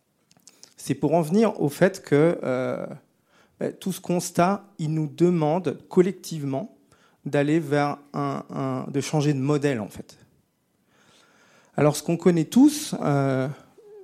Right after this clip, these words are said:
et toutes, c'est l'économie linéaire.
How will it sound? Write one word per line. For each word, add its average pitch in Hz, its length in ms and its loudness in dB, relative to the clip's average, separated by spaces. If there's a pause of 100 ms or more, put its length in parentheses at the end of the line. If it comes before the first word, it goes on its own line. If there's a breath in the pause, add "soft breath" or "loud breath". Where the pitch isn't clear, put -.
(880)
et 139 100 -4
toutes, - 360 0 (1300 soft breath)
c'est - 380 6
l'économie 180 560 2
linéaire. 160 560 -2